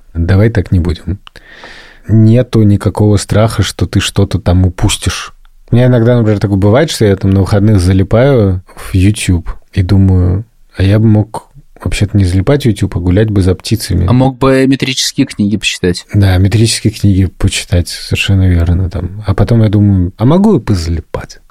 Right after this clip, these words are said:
Speaker 1: И ничего. Мне очень хотелось как-то это детям объяснить. Мне кажется, что мне удалось чуть-чуть как-то это объяснить и как-то утешить.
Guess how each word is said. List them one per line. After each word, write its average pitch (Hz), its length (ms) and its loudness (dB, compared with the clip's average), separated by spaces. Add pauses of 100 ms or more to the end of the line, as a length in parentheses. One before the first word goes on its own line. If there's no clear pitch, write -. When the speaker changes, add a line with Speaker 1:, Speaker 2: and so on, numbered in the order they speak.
(320)
Speaker 1:
И 120 160 2
ничего. 135 440 0 (280)
Мне 127 300 2
очень 165 200 0
хотелось 127 500 0
как-то - 260 -4
это 107 280 0
детям 98 520 0 (160)
объяснить. 98 600 0 (220)
Мне 117 160 2
кажется, 151 320 0
что 123 300 0 (420)
мне 117 100 4
удалось 127 380 2 (120)
чуть-чуть - 540 -6
как-то - 320 -4
это 87 300 0
объяснить 90 540 -4
и 90 120 -4
как-то - 300 -6
утешить. - 560 -4